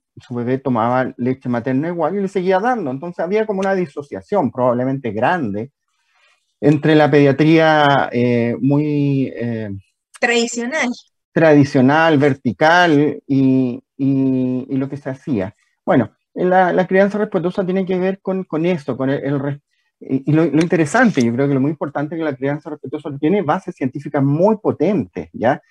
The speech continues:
Speaker 1: Eh, muy basada en evidencia dentro de lo que se puede, porque hay cosas que no se han investigado todavía. Pero
Speaker 2: Claro.
Speaker 1: lo que no va basado en evidencia va basado en el sentido común. Y es respetar, entender que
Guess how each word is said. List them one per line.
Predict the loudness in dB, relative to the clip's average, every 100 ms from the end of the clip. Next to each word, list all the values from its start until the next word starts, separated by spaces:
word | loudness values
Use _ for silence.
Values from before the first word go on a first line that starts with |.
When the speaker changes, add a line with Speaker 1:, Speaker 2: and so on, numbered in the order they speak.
| _ _
Speaker 1:
Eh, | 0 2 4 0 0
muy | 2 4
basada | 2 0 2 4
en | 4
evidencia | 2 2 2 0 -2
dentro | -4 -4 -4 -4
de |
lo | -2
que | -4
se | -6 -6
puede, | -4 -4
porque | -4 -10 -10
hay |
cosas | -8 -10 -10
que | -6
no | -6
se | -4
han | -4
investigado | -4 -6 -6 -4 -6
todavía. | -6 -6 -4 -4 -8 _ _ _ _
Pero | 0 4
Speaker 2:
Claro. | 4 4
Speaker 1:
lo | 2
que | 2
no | 2
va | 4 4 4 4
basado | 0 -2 -2
en |
evidencia | 0 0 -2 -4
va | 0 0
basado | 0 -4 -6 -4 -4 -6 _ _ _ _
en | -2 2 2
el | 0
sentido | -4 -6 -6 -6
común. | -6 -8 -10 -16 -20 -2
Y | 4
es | 4 4
respetar, | -2 -2 0 0 -2 0 2 4 4 2
entender | -2 0 2 2 2 0 -2
que | -4 -4 -4